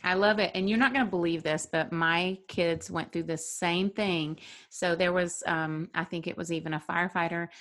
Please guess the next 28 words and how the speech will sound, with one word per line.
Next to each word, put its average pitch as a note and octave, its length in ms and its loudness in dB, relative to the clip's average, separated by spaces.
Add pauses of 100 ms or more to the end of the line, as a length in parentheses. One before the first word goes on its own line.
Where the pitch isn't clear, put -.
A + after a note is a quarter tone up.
(200)
who F#3 220 -2
came F#3 640 -2
to F#3+ 180 -2
their F3 200 -2
school B3 1000 -2
or F3 160 -2
somewhere, B3+ 480 2
maybe G3+ 260 0
it G3 60 -4
was F3+ 140 -4
even F3 220 -4
a D#3+ 60 -6
church, E3+ 300 -6
I - 100 2
don't F3+ 140 2
know, D#3+ 140 2
but E3 200 -2
they F3+ 100 0
came G3+ 300 -2
and F3+ 100 0
you F#3 60 0
know F#3+ 60 0
how F#3+ 120 0
they E3+ 120 -2
do D#3+ 160 -4
this D#3+ 160 -6
fire D#3+ 260 0
safety D#3+ 420 -8